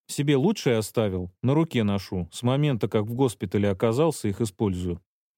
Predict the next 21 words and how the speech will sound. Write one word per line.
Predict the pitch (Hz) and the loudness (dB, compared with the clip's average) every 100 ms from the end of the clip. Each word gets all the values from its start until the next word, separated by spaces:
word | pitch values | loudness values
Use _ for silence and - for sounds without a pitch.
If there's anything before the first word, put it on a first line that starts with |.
| - | -4
Тут | 143 | 0
уже | 156 151 160 131 | 4 4 4 4
почти | 143 - 160 | 0 0 -2
двести | 127 147 - 160 | 2 0 2 0
рублей. | 160 131 101 101 95 _ _ _ _ | 2 2 2 0 -2 _ _ _ _
И | 120 | 0
это | 147 151 170 | 2 2 2
он | 165 160 | 2 2
еще | 143 160 | 0 -2
цену | - 185 170 | 0 0 2
сбить | 127 123 117 | 0 0 -2
сумел, | - 113 104 92 82 _ | 0 0 2 0 -6 _
как | - 131 | 0 0
я | 135 127 | 2 2
не | 120 | 2
торговался. | 113 120 127 123 110 92 - 90 _ _ _ _ _ _ _ - | 2 2 2 2 0 -2 -8 -14 _ _ _ _ _ _ _ 2
Так | 196 185 | 2 2
что | - 175 160 131 | 2 4 4 4
дальше | 151 175 - | 4 2 0
за | 120 117 | -2 0
покупками. | 117 113 131 - 98 92 85 | 0 0 -4 -2 -2 -2 -4